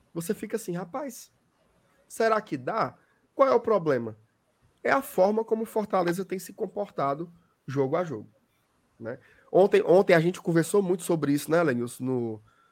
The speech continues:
no pós-jogo. Como o empate de ontem teria sido importante?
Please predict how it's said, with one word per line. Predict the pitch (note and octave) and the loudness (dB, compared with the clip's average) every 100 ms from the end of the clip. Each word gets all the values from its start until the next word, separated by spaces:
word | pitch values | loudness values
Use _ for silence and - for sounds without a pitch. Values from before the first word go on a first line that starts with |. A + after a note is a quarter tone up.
| _ _ | _ _
no | C3+ | -6
pós-jogo. | D3+ D#3 D3 A#2 C3 B2+ A#2 _ _ _ _ - - - _ _ | 2 6 6 6 0 0 -6 _ _ _ _ -20 -20 -20 _ _
Como | - C#4 D4 B3 | 8 8 8 0
o | |
empate | A3 - G3+ F#3+ E3 | -2 0 0 0 -4
de | D#3 | -2
ontem | E3 E3+ E3+ | 0 0 -2
teria | E3 D#3 | -4 -2
sido | D#3 C#3 C#3 | -4 -8 -10
importante? | C#3+ B2+ B2 G#2+ G#2 | -8 -10 -10 -16 -16